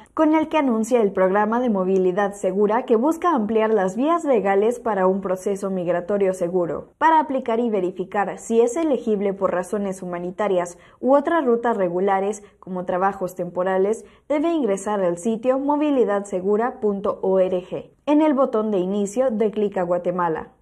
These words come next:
Para realizar la solicitud en línea, dé clic sobre la palabra abiertas.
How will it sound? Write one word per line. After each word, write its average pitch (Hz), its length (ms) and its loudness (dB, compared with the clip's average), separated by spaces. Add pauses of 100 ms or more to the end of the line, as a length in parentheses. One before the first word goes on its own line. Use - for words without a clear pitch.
Para 208 300 4
realizar 214 540 2
la 330 120 2
solicitud 214 640 0
en 185 180 -2
línea, 196 360 2
dé 208 220 -2
clic 254 240 -2
sobre 302 280 -2
la 240 140 0
palabra 196 400 0
abiertas. 190 800 -2